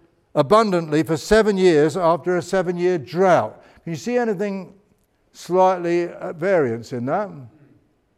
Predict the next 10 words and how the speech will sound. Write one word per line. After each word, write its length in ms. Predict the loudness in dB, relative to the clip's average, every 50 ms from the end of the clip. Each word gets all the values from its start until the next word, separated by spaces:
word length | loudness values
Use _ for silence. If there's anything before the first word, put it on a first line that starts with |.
| _ _ _
What? 300 | -4 -2 -2 -2 -4 -8 -14 -20 _ _ _ _ _ _ _ _ _ _ _ _ _ _ _ _ _ _ _ _ _ _ _ _ _ _ _ _ _ _ _ _ _ _ _ _ _ _ _ _ _ _ _ _ _ _ _ _ _ _ _ _ _ _ _ _ _ _ _ _ _ _ _ -20 -20 -20 -20 -20 _ -20 _ _ _ _ _ _ _ _ -6
Oh, 300 | -2 0 2 2 2 0
you 320 | 0 -2 -2 -2 -2 -2 -4
smarty 800 | -6 -12 -14 -12 -6 -4 -2 0 0 0 -2 -4 -8 -12 -14
pair. 500 | -12 -12 -10 -10 -10 -8 -10 -10 -12 -16 _ _ _ _ _ _ _ _ _ _ _ _ _ _ _ _ _ _ _ _ _
It's 80 | -10
the 100 | -8 -6
wrong 300 | -2 2 2 2 2 2
way 180 | 0 0 0 0
round. 540 | 0 -2 -2 -2 -2 -4 -4 -6 -10 -14